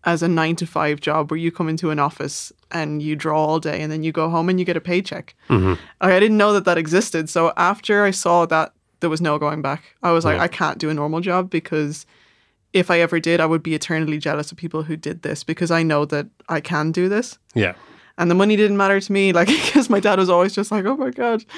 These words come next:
Speaker 1: you're gonna, <laughs> I'm gonna be supporting you forever," which is a fair enough. Like, he also didn't know about this. <laughs>
Speaker 2: Yeah.
Speaker 1: It's like this hidden world. So I decided that I was gonna do animation.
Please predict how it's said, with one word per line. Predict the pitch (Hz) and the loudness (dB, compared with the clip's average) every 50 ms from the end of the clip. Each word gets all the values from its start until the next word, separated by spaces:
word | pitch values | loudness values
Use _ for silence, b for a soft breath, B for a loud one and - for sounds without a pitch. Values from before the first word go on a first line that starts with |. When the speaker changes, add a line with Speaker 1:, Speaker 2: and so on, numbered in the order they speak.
| B B 160 127 - | B B 2 4 4
Speaker 1:
you're | 156 180 190 | 4 4 4
gonna, | 196 113 - | 4 2 4
<laughs> | - 143 370 - - - 427 403 - 698 - 359 415 - - | 4 4 4 4 2 2 2 2 2 2 2 2 2 2 0
I'm | 302 311 B B B B - | -4 -4 B B B B 2
gonna | 240 285 | 4 6
be | 277 285 | 6 6
supporting | - 262 - 277 247 262 262 233 | 4 2 2 2 2 4 4 2
you | 277 294 | 2 2
forever," | 285 330 - - 214 240 240 220 196 | 2 2 2 2 2 2 4 4 4
which | 190 196 226 - | 4 4 2 0
is | 311 - | 0 0
a | 330 | -2
fair | 294 - 349 285 277 247 | -2 0 2 2 2 4
enough. | 233 220 208 202 | 2 2 2 2
Like, | 196 180 180 | 2 0 0
he | - 208 196 | 0 2 2
also | 190 175 170 - - 180 | 4 4 2 2 0 0
didn't | 170 170 165 165 151 - | 0 0 0 0 -2 -2
know | 156 151 151 | -2 -2 -2
about | 151 - 139 143 143 - | -2 -2 -4 -4 -4 -6
this. | 135 131 143 - - 240 - - | -6 -8 -6 -6 -6 -8 -2 0
<laughs> | - - - | 0 2 2
Speaker 2:
Yeah. | 110 98 - - - 311 330 370 - - 302 311 B B B B B B - | 2 0 0 0 0 0 0 0 0 -2 -2 -2 B B B B B B -2
Speaker 1:
It's | 220 220 | 0 2
like | 220 208 | 2 2
this | 196 190 190 | 2 2 2
hidden | - 220 190 190 180 170 | 2 2 2 2 2 2
world. | 165 165 165 160 165 175 B B B B B B B B B B | 2 4 4 2 2 0 B B B B B B B B B B
So | - - - 190 185 185 185 190 185 - | -4 0 4 4 6 6 6 4 4 2
I | - - 196 | 2 2 2
decided | 202 - 233 214 202 202 196 | 2 2 2 4 4 4 4
that | 196 | 4
I | 190 | 4
was | 185 185 | 2 2
gonna | 196 180 175 | 2 0 0
do | 170 175 170 | 2 2 2
animation. | 165 165 165 170 165 175 - - 165 165 175 185 | 2 2 0 -2 -2 -4 -2 -2 -2 -2 -2 -4